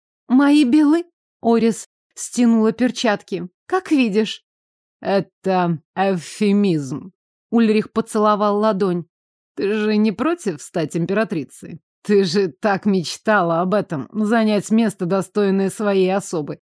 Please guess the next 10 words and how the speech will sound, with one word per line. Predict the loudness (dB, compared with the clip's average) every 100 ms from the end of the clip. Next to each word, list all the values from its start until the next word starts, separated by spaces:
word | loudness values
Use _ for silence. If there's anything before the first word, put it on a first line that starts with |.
| _
А | -10
твой | -2 0
любовник | 2 2 2 2 2 2 0 -4 -18 -6
поступил | -4 -2 -2 2 2
некрасиво, | 2 0 0 -2 -4 -4 -2 0
воспользовался | 0 -2 0 0 2 2 0 0 0
тобой, | 0 2 2
а | 0
после | 0 -4 -2 -2
выкинул. | 0 0 0 -2 -2